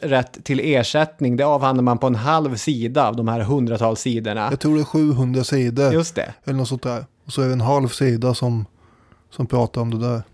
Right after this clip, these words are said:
Speaker 1: Och där står det förvisso saker som att det är positivt att fadern hjälper till, även tidigt efter förlossningen. Det står, "Fadern skulle tidigt lära sig att vänja sig vid vårdarbetet, vilket säkerligen skulle göra det lättare att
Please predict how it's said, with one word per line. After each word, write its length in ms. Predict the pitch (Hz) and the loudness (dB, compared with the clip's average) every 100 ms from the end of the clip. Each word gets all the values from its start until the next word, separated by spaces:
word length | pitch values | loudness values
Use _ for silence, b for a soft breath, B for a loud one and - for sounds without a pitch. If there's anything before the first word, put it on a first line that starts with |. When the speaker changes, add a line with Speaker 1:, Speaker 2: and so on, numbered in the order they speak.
| _ | _
Speaker 1:
Och 140 | - 156 | -2 2
där 160 | 143 | 2
står 200 | 156 208 | 2 2
det 60 | 208 | 2
förvisso 400 | - 208 185 160 | 2 0 0 0
saker 460 | - 147 127 147 127 | 2 2 2 0 0
som 180 | 147 | 2
att 180 | 131 123 | 0 2
det 80 | 156 | 0
är 40 | |
positivt 760 | 156 - 170 - 220 202 185 - | -2 0 0 0 -2 0 0 2
att 120 | 143 | 0
fadern 380 | - 143 123 120 | 2 0 2 2
hjälper 300 | 120 117 - | 2 2 0
till, 280 | - 113 107 | -2 -2 0
även 280 | 147 147 127 | 0 0 0
tidigt 500 | 170 185 131 143 165 | -2 -2 0 0 0
efter 240 | 165 156 | -2 -2
förlossningen. 760 | 143 120 110 - 123 110 101 | -2 0 -2 -4 -4 -4 -4
Det 80 | 127 | -6
står, 340 | 127 151 139 127 B B | -2 0 2 0 B B
"Fadern 560 | - 180 185 156 143 160 | -8 0 2 2 2 0
skulle 200 | 170 156 | 0 -2
tidigt 520 | 156 185 143 151 151 | 0 0 2 0 2
lära 300 | 151 139 131 | 2 2 2
sig 160 | 139 | 2
att 160 | 127 117 | 2 2
vänja 420 | 127 143 127 123 | 0 2 2 2
sig 140 | 120 127 | 2 2
vid 140 | 117 | 2
vårdarbetet, 920 | 135 127 113 110 107 113 107 - 107 | 2 2 2 2 4 2 0 -2 -4
vilket 260 | 135 143 - | -4 -4 -4
säkerligen 800 | - 170 131 - 139 139 131 127 | 0 2 2 2 2 2 2 0
skulle 200 | - 131 | 0 0
göra 240 | 127 123 | 2 2
det 100 | 117 | 2
lättare 500 | 117 123 - - 123 | 2 2 0 -2 0
att 260 | 117 113 - | 0 -2 -10